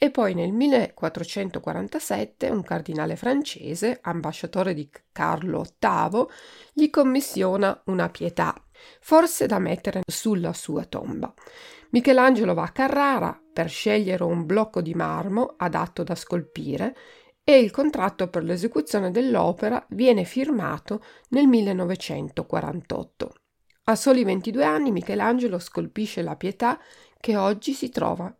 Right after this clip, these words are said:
nella Basilica di San Pietro. La scultura rappresenta una novità rispetto a quelle eseguite fino a questo momento.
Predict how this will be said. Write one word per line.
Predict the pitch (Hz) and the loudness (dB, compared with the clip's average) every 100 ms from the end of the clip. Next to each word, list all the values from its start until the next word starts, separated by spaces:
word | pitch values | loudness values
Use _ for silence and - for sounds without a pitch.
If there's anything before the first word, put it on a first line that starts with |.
| _ | _
nella | 185 180 185 | -4 -2 -2
Basilica | 180 170 170 151 170 175 - _ | -2 -2 -6 -6 -8 -8 -8 _
di | 170 156 | -12 -10
San | - 151 147 | -6 -6 -8
Pietro. | - - - - - - - - - - | -12 -14 -10 -12 -12 -20 -20 -20 -20 -4
La | 196 | -4
scultura | - 233 226 320 330 403 - | 0 -4 0 2 2 2 -4
rappresenta | 190 170 - 196 170 170 151 - 190 | -4 -4 -2 -4 -2 -4 -4 -4 -4
una | 180 170 | -2 0
novità | 190 226 247 - - - _ _ | 2 2 0 -4 -8 -12 _ _
rispetto | 170 175 - - 170 - 175 | -4 -4 -4 -4 -4 -2 -4
a | 180 | -4
quelle | - 170 165 165 | -4 -4 -2 -4
eseguite | 170 151 170 175 175 | -4 -6 -4 -4 -4
fino | - 151 156 | -6 -8 -10
a | |
questo | - 175 151 - 185 | -6 -6 -6 -10 -10
momento. | 190 - - - 175 - - | -6 -6 -6 -6 -8 -10 -12